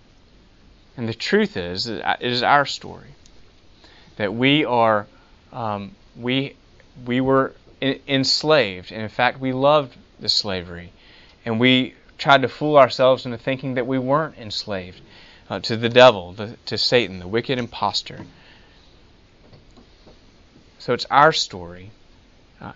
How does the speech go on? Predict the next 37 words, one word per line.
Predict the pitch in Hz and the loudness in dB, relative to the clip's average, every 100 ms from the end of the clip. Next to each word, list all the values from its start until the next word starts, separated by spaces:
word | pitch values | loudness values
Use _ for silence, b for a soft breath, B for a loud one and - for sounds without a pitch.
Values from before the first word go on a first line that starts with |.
| - | -6
and | 120 | -2
yet | 123 117 | 2 4
we | 127 | 4
were | 131 117 | 2 2
rescued | 117 143 165 - - 101 90 104 | 4 4 2 -4 -8 -10 -10 -14
from | - 123 | -6 -2
our | 110 104 | 0 -2
slavery, | - - 95 90 101 92 107 b b b | -4 -8 -10 -12 -14 -18 -20 b b b
uh, | 110 | -14
by | 107 123 123 131 120 | 2 8 10 8 4
the | 117 | -2
beloved | 113 113 113 113 | 0 2 2 0
Son, | - - 90 90 98 - | -4 -4 -6 -12 -18 -18
Jesus | - 113 113 | -10 -6 -6
Christ, | - - 90 95 - | -8 -6 -6 -6 -12
and | 117 | -12
he | 113 | -10
bestowed | 110 110 - - 139 151 151 | -8 -6 -6 0 4 4 2
in | 127 135 | -4 -4
his | 135 123 | -4 2
rescue | 127 127 - 104 101 | 4 4 2 -6 -6
upon | 90 - 135 143 143 | -6 -4 0 0 -2
him, | 131 131 123 - | -6 -8 -10 -12
us, | - 143 123 113 - B B | 0 4 4 2 -6 B B
his, | - 143 156 | 0 2 4
our, | 131 139 - 87 | 6 4 4 -8
he, | 160 - | -12 -12
he | - 165 165 156 135 - - | -8 0 2 2 0 -8 -12
bestowed | 127 - 156 151 | -10 6 8 8
upon | 143 135 123 | 6 2 2
us | 143 127 110 | 4 4 2
his | 151 160 | 0 0
belovedness, | 143 127 131 123 104 104 - B B B B - | 2 6 8 8 2 -4 -6 B B B B -8
and | 117 113 110 | 0 0 6
gave | 123 127 | 8 6
to | 127 117 | 4 4
us, | 110 98 - | 4 2 -6